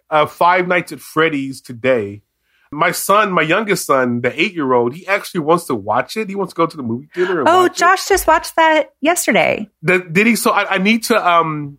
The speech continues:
Speaker 1: watch it first just to make sure that it's okay for him to go to the <laughs> movies and watch it.
Speaker 2: Josh said
Speaker 1: Um,
Speaker 2: it's appropriate for probably, like, thirteen or fourteen and up.
Speaker 1: Ah,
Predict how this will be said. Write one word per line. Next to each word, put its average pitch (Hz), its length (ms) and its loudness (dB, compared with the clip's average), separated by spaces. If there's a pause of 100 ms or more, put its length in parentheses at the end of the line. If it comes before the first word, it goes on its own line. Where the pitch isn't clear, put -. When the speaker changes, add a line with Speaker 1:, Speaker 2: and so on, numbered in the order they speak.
Speaker 1:
watch 180 380 0
it - 100 -4
first 165 320 0
just 180 160 -6
to 156 60 -2
make 135 200 -2
sure - 160 -2
that 156 100 -2
it's - 120 -8
okay 127 340 -4
for 160 140 -14
him 196 200 -2
to - 80 -16
go 208 100 2
to - 120 -12
the 196 100 2
<laughs> 180 60 -6
movies 190 360 0
and 180 100 2
watch 180 300 0
it. 226 160 -8 (160)
Speaker 2:
Josh 285 320 2
said 320 220 2
Speaker 1:
Um, 320 40 2
Speaker 2:
it's 311 180 0
appropriate 247 720 2
for 214 140 2
probably, 185 640 2
like, 156 380 0 (600)
thirteen 208 480 2
or 180 80 4
fourteen 165 480 0
and 147 140 2
up. - 160 -4 (260)
Speaker 1:
Ah, 202 720 2